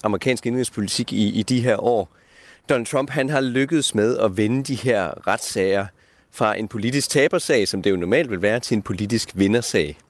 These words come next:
Han hopper simpelthen fra den ene retssag til den anden og forstærker historien, som han jo fortæller til de republikanske vælgere om, at han er politisk forfulgt af demokraterne og, øh, lederne af demokraterne, the, øh, criminal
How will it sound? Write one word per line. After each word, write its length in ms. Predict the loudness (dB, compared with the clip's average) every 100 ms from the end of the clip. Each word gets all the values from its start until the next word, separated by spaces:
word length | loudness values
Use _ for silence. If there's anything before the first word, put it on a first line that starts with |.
| _ _ _ _
Han 240 | -4 -2 0
hopper 260 | -2 -2
simpelthen 380 | -4 -2 -2 0
fra 140 | -2
den 140 | -2 -2
ene 260 | -2 -2 -2
retssag 420 | -4 -2 -2 -2
til 140 | -2 -6
den 100 | -2
anden 380 | 0 2 0 -2 -8 -20 -20 -6
og 100 | -4
forstærker 760 | -2 -2 0 2 2 0 -2 -4
historien, 680 | -8 -4 0 2 4 2 -2
som 140 | -4
han 160 | 0 2
jo 80 | 2
fortæller 380 | 0 0 0 0
til 140 | -2
de 60 | -2
republikanske 480 | -2 0 -2 0 0
vælgere 320 | 2 2 2
om, 200 | 2 -2 _ _ -20 -6 -4
at 100 | 0
han 160 | 0
er 80 | 0 -2
politisk 520 | -4 -2 -2 -2 0
forfulgt 540 | 0 0 -2 -4 -4 -4
af 80 | -2
demokraterne 720 | -2 -2 0 0 -2 -8 -10 -14 -20 _ _
og, 280 | 0 0 -2 -4
øh, 300 | 0 0 0
lederne 420 | 2 4 4 4
af 100 | 2
demokraterne, 680 | 0 -2 0 0 0 -2 -4 -6 _ _ 0
the, 220 | 2 0 -6 0
øh, 240 | 2 2
criminal 580 | 0 0 2 4 2